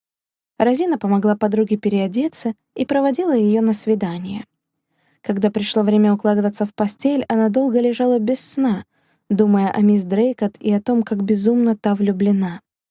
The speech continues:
Потом она вспомнила сэра Джона и горечь, которая прозвучала в его голосе, когда он заговорил о любви. Что он хотел этим сказать?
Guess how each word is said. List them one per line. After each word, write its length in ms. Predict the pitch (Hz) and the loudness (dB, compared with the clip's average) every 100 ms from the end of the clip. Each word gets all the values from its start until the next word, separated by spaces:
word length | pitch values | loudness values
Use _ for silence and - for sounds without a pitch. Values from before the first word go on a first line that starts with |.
| _ _ _ _ _ _ _ | _ _ _ _ _ _ _
Потом 300 | - - 392 | -4 -2 0
она 160 | 262 214 | 0 0
вспомнила 560 | - - 233 226 208 | -2 0 2 4 2
сэра 320 | 208 220 214 | 2 0 0
Джона 500 | 185 190 233 285 240 233 _ _ _ _ | 0 0 0 2 0 -2 _ _ _ _
и 140 | - 233 | -4 0
горечь, 420 | 220 269 226 - | 2 2 0 -4
которая 420 | 202 - 196 190 | -6 -2 -2 -2
прозвучала 600 | 196 190 196 - 214 202 | -4 -2 -2 0 0 2
в 40 | |
его 220 | 202 196 190 | 0 0 0
голосе, 480 | 214 262 226 - | 0 0 -2 -4
когда 300 | 214 196 190 | -6 -4 -2
он 160 | 190 214 | 2 2
заговорил 520 | 208 196 196 196 190 | 0 -2 0 0 -2
о 60 | 190 | -2
любви. 540 | 196 190 202 185 190 _ _ _ _ _ _ _ _ _ _ - | -2 -2 -2 -4 -8 _ _ _ _ _ _ _ _ _ _ -14
Что 300 | - - 339 | -10 -4 -2
он 160 | 285 | 0
хотел 360 | 202 214 208 208 | 0 -2 0 2
этим 240 | 208 208 | 2 0
сказать? 720 | 202 - 240 220 180 - - | -2 0 0 0 -2 -6 -20